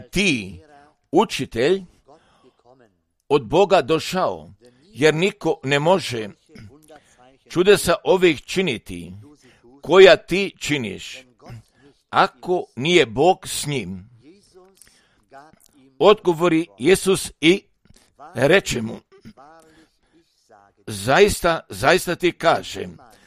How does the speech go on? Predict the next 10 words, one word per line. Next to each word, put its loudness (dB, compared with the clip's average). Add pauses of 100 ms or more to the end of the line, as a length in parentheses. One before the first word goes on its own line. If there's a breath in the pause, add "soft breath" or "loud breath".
(220 soft breath)
ako 0
se -2 (120)
ko 2 (2250)
na -2
novo 2
ne -2
rodi, 0 (760)
ne -4
može 2 (460)
vidjeti 0